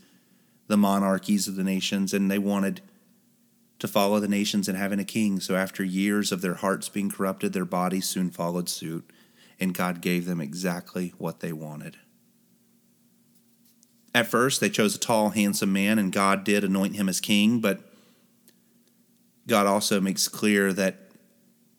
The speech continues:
that Saul was not the man that God had chosen for them.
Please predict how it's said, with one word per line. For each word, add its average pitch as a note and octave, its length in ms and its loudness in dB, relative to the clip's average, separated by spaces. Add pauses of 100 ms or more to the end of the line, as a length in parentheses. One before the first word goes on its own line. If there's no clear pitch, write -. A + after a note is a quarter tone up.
(760)
that G#2+ 120 0
Saul G#2+ 420 4
was F#2+ 200 0
not F#2+ 280 0
the G2 60 -2
man F#2 400 0
that F#2 180 -2
God F2+ 500 0
had - 120 -12
chosen F#2+ 500 0
for F2+ 140 -8
them. F2 320 -6